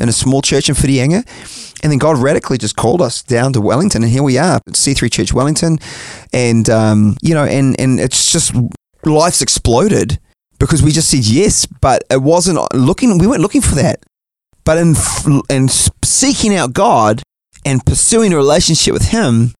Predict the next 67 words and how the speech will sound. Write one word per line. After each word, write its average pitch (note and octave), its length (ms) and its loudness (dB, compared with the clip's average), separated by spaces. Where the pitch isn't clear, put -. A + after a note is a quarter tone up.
He D#3 160 0
led D#3 200 0
us D3+ 160 0
into C3 300 0
this G2+ 180 0
journey. B2 380 0
And A2+ 160 0
see, C3+ 120 -2
the A#2+ 100 -2
reason D3 280 0
that A#2 80 0
He's A#2 120 0
able A2+ 160 0
to A2 60 0
lead B2 180 0
us A2+ 80 -4
is A#2 40 -4
because A2 380 0
in C#3+ 100 0
the C#3+ 80 0
seeking C3+ 340 -2
out A#2+ 140 0
of C3 60 -2
God - 340 -2
and A#2+ 160 0
in, A#2 140 0
and A#2+ 140 0
in B2 80 2
the A#2+ 80 2
fact B2 260 -4
that A2 140 2
we A2 320 2
build B2+ 160 2
a - 20 2
relationship B2+ 300 0
with B2+ 80 0
Him, C3 80 0
we A2+ 80 0
can G#2+ 120 -6
trust - 380 -2
Him. G#2 220 -2
The A#2 180 0
outcome A#2 340 0
of G#2+ 80 -2
those A2 220 0
storms A#2+ 320 -2
can G#2+ 80 -4
sometimes G#2 340 -2
steadfastness, - 920 -2
faithfulness, A#2+ 440 -2
trustworthiness. B2 640 -2
You C#3 60 -6
can A#2 80 -4
trust D3 300 -2
Him, A2+ 60 0
and A2 80 0
then A#2+ 80 0
you A#2+ 60 -2
can A#2+ 140 -2
let B2+ 140 -2
go A#2 140 0
of A#2 80 0
the G#2+ 80 -2
reins A2+ 200 0
of G#2 80 -4
your A2+ 80 2
life. A2 440 0